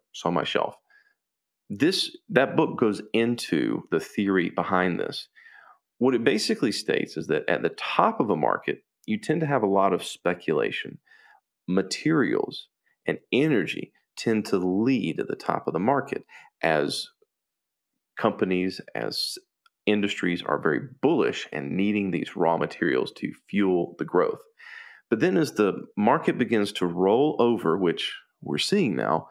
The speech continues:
money begins to flow into more defensive stocks. Consumer staples like toothpaste, Procter and Gamble,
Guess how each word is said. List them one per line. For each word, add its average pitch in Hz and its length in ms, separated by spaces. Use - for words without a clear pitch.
money 151 320
begins 135 420
to 110 100
flow 92 400
into 85 540
more 76 440
defensive - 800
stocks. - 580
Consumer 131 420
staples - 640
like - 200
toothpaste, - 680
Procter 104 320
and 90 100
Gamble, 95 460